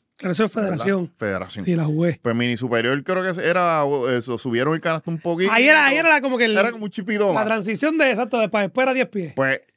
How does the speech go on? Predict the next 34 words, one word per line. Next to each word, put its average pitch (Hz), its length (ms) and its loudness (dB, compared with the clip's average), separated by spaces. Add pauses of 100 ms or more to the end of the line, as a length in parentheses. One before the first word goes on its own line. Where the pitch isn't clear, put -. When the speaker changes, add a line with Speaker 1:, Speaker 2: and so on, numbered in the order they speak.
(160)
Speaker 2:
el, 131 280 0
el 123 220 -2
coach 160 420 0
de, - 80 0
de 170 680 2
ese 156 200 -2
tiempo, 160 560 -2 (100)
que 95 760 -2
Jorge 107 240 2
Víctor 98 280 -4
López, 147 480 2
me 113 180 -2
dijo, 107 260 0 (560)
me 123 140 2
daba 113 200 0
tapones, 156 460 0
yo 110 120 0
era 123 220 0
más 160 160 -2
bajito. 175 520 -4
Speaker 1:
<laughs> - 40 -20 (420)
Speaker 2:
Y 117 100 -4
yo 131 120 4
brincaba 208 360 2
bien 208 200 2
pegado 220 220 2
al 214 80 -2
canasto, 156 460 -2
¡pa! 262 400 0
Y 143 40 -4
tapón, 143 460 2
y 120 60 2
yo, 123 100 2
y 170 100 0